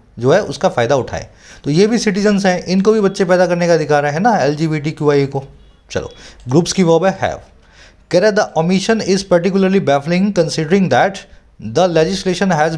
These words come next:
made provisions for single women too, apart from a commissioning heterosexual couple।"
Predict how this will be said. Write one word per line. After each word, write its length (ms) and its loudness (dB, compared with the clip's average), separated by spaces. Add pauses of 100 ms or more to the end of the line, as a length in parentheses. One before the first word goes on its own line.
(100)
made 220 2
provisions 440 0
for 220 0
single 260 2
women 300 0
too, 180 2 (460)
apart 340 4 (120)
from 180 2 (600)
a 80 2 (120)
commissioning 440 0
heterosexual 600 0
couple।" 500 -6